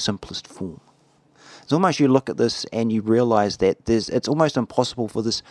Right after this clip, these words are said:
not to be realized. These, the, the, the, the, the creatures, all the creatures of, of the earth, the skies, the birds, the fish, and all these, they are going to reproduce.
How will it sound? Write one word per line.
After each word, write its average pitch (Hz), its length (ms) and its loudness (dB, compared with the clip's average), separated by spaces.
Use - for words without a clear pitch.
not 110 380 4
to - 160 -8
be 98 140 -2
realized. 90 840 -2
These, 117 360 0
the, 98 180 -6
the, 117 140 2
the, 123 260 2
the, 117 260 -2
the 117 120 -2
creatures, 95 760 0
all 139 140 4
the 147 80 4
creatures 123 380 0
of, 104 320 4
of 110 160 2
the 107 180 -2
earth, 113 500 2
the - 120 -8
skies, 113 400 4
the 107 100 -6
birds, 104 300 2
the 117 100 -10
fish, - 320 0
and 107 80 -4
all 120 80 4
these, 113 160 0
they 151 180 4
are 147 140 4
going 131 340 2
to 120 160 2
reproduce. 101 840 -2